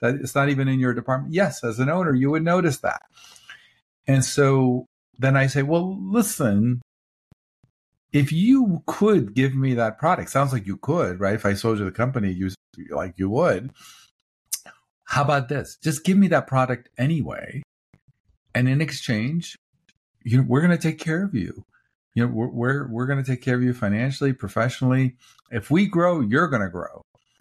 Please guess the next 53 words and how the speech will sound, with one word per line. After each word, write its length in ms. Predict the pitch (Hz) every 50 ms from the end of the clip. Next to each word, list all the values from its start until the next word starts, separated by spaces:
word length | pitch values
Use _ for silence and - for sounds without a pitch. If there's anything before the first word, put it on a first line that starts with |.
| - - -
You 120 | 110 113
know, 140 | 113 110 120 - 123 120
because 220 | 123 123 147 135
that's 240 | 139 160 185 185 - 165
what 100 | 170 - _ -
the 80 | 127
definition 480 | 123 165 156 - 156 147 147 139 - 135
of 80 | 123
an 100 | 123 123 131
owner 340 | 156 185 175 131 90 78 87
is. 80 | 90
What 140 | 127 143 143
happens 280 | 156 151 151 147 139 -
to 80 | 147 135
an 60 | 127
owner, 460 | 127 127 127 117 98 90 90 95 101
a 200 | 98 98 113 113
guy 220 | 107 123 120 123
who 140 | 120 120 117
owns 160 | 120 117 110
a 40 | 110
pizza 320 | - - 113 110 - - 87
shop? 340 | - - 90 73 - - _ - - - _ _ _ _ -
If 140 | 107 - -
they 120 | 117 107
double 300 | 107 135 143 139 147 135
the 100 | 131 135
number 260 | 135 135 135 127 127
of 120 | 123 123 -
pizzas 380 | 156 160 156 - 123 110 98
they 160 | 107 104 101
sell, 440 | 101 - - 104 98 104 117 123 - - - _ _ _ _ _ _ -
well, 240 | 180 160 160 175 170
it's 100 | 139 -
gonna 160 | 170 165 170
mean 160 | 170 170 156
good 180 | 147 170 165 -
things 200 | 170 165 160 139
for 100 | - 170
the 100 | 160 175
owner, 300 | 180 196 196 151 87 76
right? 280 | 85 101 117 160 185 - - - _ _ _ _ -
Same 240 | - 156 156 156 151
thing. 380 | - 190 196 143 98 92 98 - _ - -
If, 20 | 120 113 104
if 60 | - _ _ _ _
we're 200 | 123 123 143 151 156
gonna 180 | 165 156 147 139
treat 440 | - - - 165 175 175 175 - 151
you 100 | 135 120
like 220 | 110 104 98 -
an 80 | 107 101
owner, 400 | 95 95 98 113 127 135 131